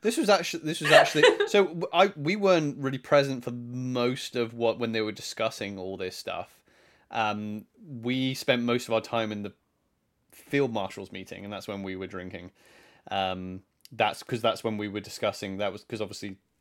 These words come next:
Speaker 2: Oh, am I mixing two up?
Speaker 1: You are,
Speaker 2: Am I,
Speaker 1: yeah,
Speaker 2: like, was
Speaker 1: 'cause
Speaker 2: that in the field marshals that
Speaker 1: Yeah, because,
Speaker 2: happened?
Speaker 1: 'cause that's when obviously we decided Dawn,
Speaker 2: Yeah.
Speaker 1: Navarre,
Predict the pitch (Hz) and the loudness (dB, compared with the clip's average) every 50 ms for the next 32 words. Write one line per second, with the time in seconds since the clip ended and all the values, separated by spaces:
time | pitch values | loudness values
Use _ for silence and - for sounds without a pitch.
0 | _ _ - - - - - - 294 302 320 320 320 320 320 311 294 277 285 285 | _ _ -20 -20 -20 -20 -8 0 4 4 6 8 8 10 10 10 10 10 8 6
1 | 285 285 294 269 - - 285 277 269 277 294 277 277 269 220 165 156 165 160 160 | 8 6 4 2 2 -2 -4 -4 0 0 2 6 6 8 8 8 8 10 12 12
2 | 151 139 127 127 127 135 131 123 120 - - 139 123 - 240 233 208 214 233 233 | 12 12 12 12 10 10 10 8 8 8 6 2 2 4 4 4 4 4 0 -2
3 | - - 247 233 226 226 202 185 185 175 147 135 135 135 135 135 131 120 113 107 | -2 0 0 0 2 2 2 2 2 0 -2 -4 -2 0 2 4 6 6 6 6
4 | 104 101 104 101 101 92 - 117 - 123 117 107 160 160 156 117 120 113 - 120 | 6 4 4 2 0 0 -2 -2 0 0 0 0 -2 -6 -8 -6 -8 0 2 2
5 | 113 110 - - - 117 110 107 104 104 104 101 104 - 113 101 113 - - - | 2 2 0 0 2 2 2 4 2 0 -4 -6 -4 -6 -4 -4 -6 -6 -4 -6
6 | 110 104 101 101 113 117 113 104 107 - - 117 113 110 107 101 101 - 113 107 | -6 -6 -6 -6 -2 -2 -2 -2 -2 0 2 4 4 2 2 -4 -2 -2 0 0
7 | 107 107 104 101 101 101 95 _ _ _ _ _ _ _ _ _ _ _ - - | 0 -2 -4 -4 -6 -8 -8 _ _ _ _ _ _ _ _ _ _ _ -20 -18
8 | - - - - 107 104 107 101 101 101 101 98 98 95 | -18 -12 -8 -8 -4 0 2 4 4 6 4 4 2 0